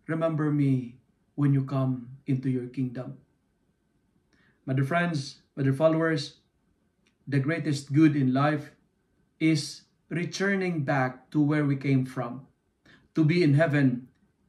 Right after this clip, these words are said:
is the greatest advantage in life.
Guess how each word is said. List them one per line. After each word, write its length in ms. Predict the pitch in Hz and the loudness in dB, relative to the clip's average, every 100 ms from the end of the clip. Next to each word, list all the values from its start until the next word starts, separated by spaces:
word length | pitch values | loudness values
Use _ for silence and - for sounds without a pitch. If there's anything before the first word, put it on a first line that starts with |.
| _ _ | _ _
is 520 | 160 143 - - - - | 0 2 -2 -10 -14 -8
the 160 | 139 | -2
greatest 580 | 135 139 165 156 143 - | 0 0 -2 -2 -4 -4
advantage 800 | 135 127 139 147 143 135 127 120 | -4 -2 -2 -2 -2 -2 -2 -4
in 200 | 139 117 | -8 -10
life. 360 | 107 - - | -10 -18 -20